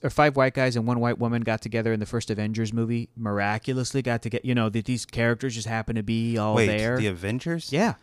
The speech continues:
Speaker 2: That's, we spent all those movies talking about the Avengers Initiative, so
Speaker 1: True.
Speaker 2: it makes sense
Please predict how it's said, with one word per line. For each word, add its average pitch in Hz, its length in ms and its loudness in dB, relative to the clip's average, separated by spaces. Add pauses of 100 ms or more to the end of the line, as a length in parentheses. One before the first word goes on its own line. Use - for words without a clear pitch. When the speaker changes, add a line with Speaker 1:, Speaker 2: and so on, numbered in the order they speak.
(180)
Speaker 2:
That's, - 420 -6 (260)
we 123 360 0 (160)
spent - 420 -2
all 131 140 4
those 123 180 2
movies 110 380 0
talking 113 340 -2
about 98 220 -2
the 98 100 -4
Avengers 92 400 -4
Initiative, 90 560 -8
so - 140 -6
Speaker 1:
True. 214 140 4
Speaker 2:
it - 20 2
makes 95 260 -4
sense 90 420 -6